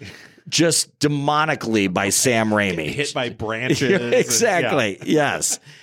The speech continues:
Speaker 2: And, uh, and they just built
Speaker 1: You
Speaker 2: this
Speaker 1: know
Speaker 2: shit.
Speaker 1: he'd, like, see it and adjust it to where he'd get hit by it.
Speaker 2: And the funny thing is, the guys on the, the makeup crew or, or even, like, just the, uh, the cinematography, um,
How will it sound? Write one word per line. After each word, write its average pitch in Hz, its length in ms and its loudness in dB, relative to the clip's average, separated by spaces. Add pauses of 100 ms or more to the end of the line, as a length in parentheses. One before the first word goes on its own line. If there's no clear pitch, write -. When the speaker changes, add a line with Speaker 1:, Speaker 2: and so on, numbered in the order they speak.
(180)
Speaker 2:
And, 160 400 2
uh, 139 360 2
and 185 160 2
they 269 100 0
just 226 260 -2
built 196 200 2
Speaker 1:
You 247 40 -6
Speaker 2:
this 220 200 2 (100)
Speaker 1:
know 120 60 4
Speaker 2:
shit. 95 140 2
Speaker 1:
he'd, - 40 -6
like, 147 180 -4
see 127 300 -8
it 131 120 -8
and 131 80 -18
adjust 113 520 -8
it 117 140 -14
to 113 80 -20
where 104 140 -12
he'd 98 160 -16
get 104 140 -20
hit 110 260 -12
by 107 220 -6
it. 110 200 -12 (540)
Speaker 2:
And 196 180 2
the 190 80 2
funny 226 280 0
thing 170 200 2
is, 175 220 2
the 156 80 -2
guys 135 400 0
on 135 120 2
the, 117 220 4
the 104 140 0
makeup 123 420 0
crew 110 220 2
or, 101 200 4
or 101 200 2
even, 117 260 2
like, 101 240 0
just - 300 0
the, 98 240 2
uh, 90 220 2
the 87 120 -4
cinematography, 104 1000 0 (540)
um, 113 460 2